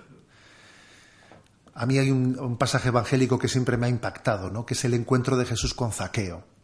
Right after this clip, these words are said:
Cuando Jesús le manda a Zaqueo bajar del árbol: "Hoy voy a entrar en tu casa", es esa sor-, sorpresa para él. Jesús entra y allí comparte esa mesa con aquel hombre pecador, ¿no?, con aquel recaudador de impuestos.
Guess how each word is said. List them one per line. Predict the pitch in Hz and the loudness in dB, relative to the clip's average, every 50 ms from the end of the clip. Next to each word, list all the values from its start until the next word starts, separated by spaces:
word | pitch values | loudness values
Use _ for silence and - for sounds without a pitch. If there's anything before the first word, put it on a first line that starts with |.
| _ _ _ _ _ _ _ - - - _ _ _ - - - | _ _ _ _ _ _ _ -20 -20 -20 _ _ _ -14 -12 -6
Cuando | - 131 120 117 107 117 113 110 107 104 104 - - - - - | -2 -2 -2 -2 -2 -4 -4 -4 -4 -6 -8 -12 -18 -20 -20 -20
Jesús | - - 110 - 135 120 117 | -10 -8 -6 -4 -2 0 0
le | 123 | 0
manda | 120 127 123 127 | -2 0 -2 -2
a | 107 | -2
Zaqueo | - 120 110 - 131 127 120 | -2 -4 -4 -2 0 0 0
bajar | 104 95 - 127 120 101 | -2 -2 -4 -4 -4 -2
del | 101 131 | -2 -2
árbol: | 160 160 143 147 143 139 143 - - | -2 0 0 0 0 0 -2 -2 -2
"Hoy | 131 131 | 0 0
voy | 123 127 127 | 2 2 0
a | 120 | 0
entrar | 113 113 - 123 120 | 0 -2 -2 -2 -2
en | 110 104 | -4 -4
tu | 98 104 - | -8 -8 -4
casa", | - 147 - - 123 120 - - - - - - - | -2 -2 -2 -2 -6 -8 -8 -14 -18 -20 -20 -8 -6
es | 135 - - | -4 -4 -2
esa | 113 117 120 | -4 -4 -4
sor-, | 101 110 123 117 - | -2 -4 -4 -4 -4
sorpresa | - 123 104 - 123 123 113 - 113 104 | -4 -6 -4 -2 -2 -2 -2 -2 -4 -4
para | 117 117 123 | -4 -2 -2
él. | 127 131 123 - | -2 -2 -2 -4
Jesús | - 107 98 139 135 - - | -8 -6 -4 -4 -2 0 0
entra | 135 131 123 - - 131 - - - - - - - - - - - _ _ _ _ _ | 0 0 0 2 4 4 4 4 2 -6 -20 -20 -20 -20 -20 -20 -20 _ _ _ _ _
y | 120 117 | -8 -6
allí | 117 113 127 135 135 135 135 - - - - _ | -4 0 2 4 4 4 2 -4 -12 -20 -16 _
comparte | - 113 107 104 101 147 139 127 110 - 123 | -6 -6 -6 -2 2 2 2 2 0 -2 -2
esa | 113 - 117 - | -2 2 4 4
mesa | 127 127 - 120 | 4 4 0 -2
con | - - 113 107 | -2 -2 -4 -4
aquel | 104 - 127 123 | -2 0 0 2
hombre | 127 123 117 - 123 101 | 2 0 0 -2 -2 -4
pecador, | 120 107 - 113 117 143 151 139 113 | -4 -4 -4 -2 0 0 0 0 -2
¿no?, | 117 135 160 170 | -4 -4 -4 -4
con | - - 104 | -4 -6 -6
aquel | 104 - 131 | -4 -2 -2
recaudador | 127 127 123 - 131 117 107 113 123 123 127 | -2 -2 -2 -2 -2 -2 0 0 0 0 0
de | 113 123 | 0 0
impuestos. | 123 117 - 135 131 - - - 123 120 - - | -2 0 0 0 0 0 -2 -4 -4 -6 -6 -10